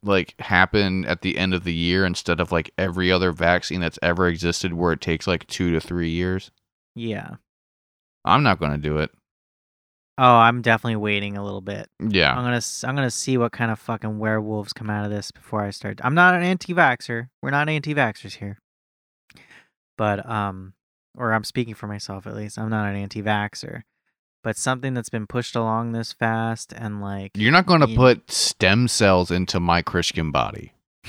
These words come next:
Speaker 1: and microchips.
Speaker 2: <laughs>
Speaker 1: I'm not doing that.
Speaker 2: Oh,
Speaker 1: No, that,
Speaker 2: you're gonna be
Speaker 1: that's a
Speaker 2: left
Speaker 1: Mc-,
Speaker 2: behind
Speaker 1: that's a,
Speaker 2: then,
Speaker 1: that
Speaker 2: because
Speaker 1: is a
Speaker 2: stem cells is
Speaker 1: McFlurry.
Speaker 2: how I'm
Speaker 1: Mm-mm.
Speaker 2: gonna be able to fucking live a fucking, a lot longer, and I'm gonna be able to run really fast. I'm gonna grow a lot more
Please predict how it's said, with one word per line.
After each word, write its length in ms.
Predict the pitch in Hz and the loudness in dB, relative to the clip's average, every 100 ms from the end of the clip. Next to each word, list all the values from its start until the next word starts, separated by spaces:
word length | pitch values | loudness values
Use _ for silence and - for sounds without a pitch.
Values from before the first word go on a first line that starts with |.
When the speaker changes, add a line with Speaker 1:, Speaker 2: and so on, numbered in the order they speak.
| - | 2
Speaker 1:
and 100 | 110 | 2
microchips. 1000 | 98 107 110 104 87 - 80 - - - | 6 6 6 4 2 2 2 0 -2 -2
Speaker 2:
<laughs> 40 | |
Speaker 1:
I'm 140 | 95 110 | 0 6
not 240 | 113 104 | 6 6
doing 320 | 95 95 78 | 4 0 0
that. 200 | 76 65 - - - - _ - _ | -6 -10 -12 -18 -20 -20 _ -20 _
Speaker 2:
Oh, 140 | 135 127 | 0 6
Speaker 1:
No, 100 | 202 | 8
that, 140 | 175 | 8
Speaker 2:
you're 80 | 160 | 8
gonna 120 | 165 | 8
be 60 | 123 | 8
Speaker 1:
that's 40 | |
a 40 | 180 | 6
Speaker 2:
left 80 | 156 | 8
Speaker 1:
Mc-, 60 | |
Speaker 2:
behind 120 | 135 117 156 | 6 8 6
Speaker 1:
that's 100 | 127 | 6
a, 20 | 117 | 2
Speaker 2:
then, 140 | 104 | 6
Speaker 1:
that 100 | 120 | 6
Speaker 2:
because 100 | 139 117 | 6 6
Speaker 1:
is 40 | |
a 40 | |
Speaker 2:
stem 220 | 117 139 143 | 6 6 4
cells 300 | - 127 127 | 4 6 8
is 40 | 139 | 6
Speaker 1:
McFlurry. 60 | 139 | 6
Speaker 2:
how 440 | 117 110 107 - _ _ _ - | 6 4 0 -4 _ _ _ -6
I'm 100 | 101 | -2
Speaker 1:
Mm-mm. 180 | 117 113 | -2 -2
Speaker 2:
gonna 120 | 110 | -2
be 100 | 107 | -2
able 140 | 110 107 | -2 -2
to 80 | 101 | -4
fucking 400 | 110 104 98 101 | -6 -6 -8 -8
live 360 | 104 101 101 - _ - | -8 -8 -12 -20 _ -16
a 80 | 117 | -14
fucking, 420 | 104 101 101 101 | -12 -10 -12 -12
a 120 | - | -10
lot 340 | 107 110 113 104 | -2 2 2 0
longer, 460 | 107 101 101 101 101 | -2 -2 -4 -4 -4
and 80 | |
I'm 80 | 101 | -4
gonna 140 | 104 101 | -6 -4
be 120 | 104 | -4
able 140 | 98 | -4
to 60 | 98 | -6
run 300 | 101 107 107 | -2 -2 -2
really 260 | 110 113 | -4 -4
fast. 600 | 113 113 104 101 101 - | -4 -2 -2 -2 -8 -8
I'm 80 | 110 | -6
gonna 180 | 113 117 | -4 -4
grow 400 | 117 127 151 131 | -4 0 0 0
a 60 | 104 | -2
lot 220 | 101 101 113 | -4 -6 -8
more 340 | 107 104 104 | -8 -8 -10